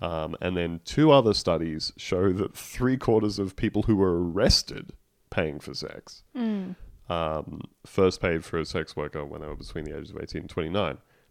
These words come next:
Speaker 1: Therefore, all my friends should have paid to fuck me?
Speaker 2: Look, journalism's hard.
Speaker 1: <laughs>
Speaker 2: I know that, like, when I've had to write an article that has to be well researched,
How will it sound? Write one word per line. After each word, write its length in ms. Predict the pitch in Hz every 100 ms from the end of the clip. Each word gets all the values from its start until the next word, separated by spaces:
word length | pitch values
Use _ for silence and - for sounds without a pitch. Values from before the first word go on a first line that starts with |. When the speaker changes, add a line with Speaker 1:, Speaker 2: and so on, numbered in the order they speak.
| -
Speaker 1:
Therefore, 600 | 98 143 180 - 165 170
all 180 | 156 156
my 160 | 156 151
friends 400 | - 139 170 -
should 180 | 160
have 140 | 143 135
paid 260 | 156 156
to 80 | 139
fuck 300 | - 127 -
me? 140 | 269 370 _ _ _ _ _ -
Speaker 2:
Look, 320 | 220 - - -
journalism's 580 | 285 311 403 392 392 -
hard. 420 | - - - 254 302
Speaker 1:
<laughs> 1000 | - - - _ - 117 139 170 247
Speaker 2:
I 100 | - 302
know 260 | 349 415
that, 100 | 359
like, 260 | 311 311 -
when 200 | 269 262
I've 120 | 285
had 160 | 294 277
to 80 | 262
write 200 | 240 240
an 80 | 214
article 440 | 208 208 - 254
that 120 | 240
has 220 | 233 240 -
to 60 |
be 140 | 233 214
well 300 | 208 226 233
researched, 840 | 233 240 - 208 262 - -